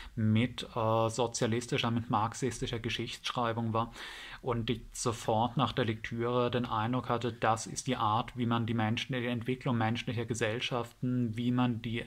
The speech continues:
Interpretation der Weltgeschichte betreiben muss.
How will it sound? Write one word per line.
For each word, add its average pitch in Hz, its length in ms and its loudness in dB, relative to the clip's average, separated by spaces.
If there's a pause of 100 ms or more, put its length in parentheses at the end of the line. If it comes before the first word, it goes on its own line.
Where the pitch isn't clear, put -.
Interpretation 120 840 -2
der 117 140 0
Weltgeschichte 113 560 -4
betreiben 110 500 2
muss. 104 220 -6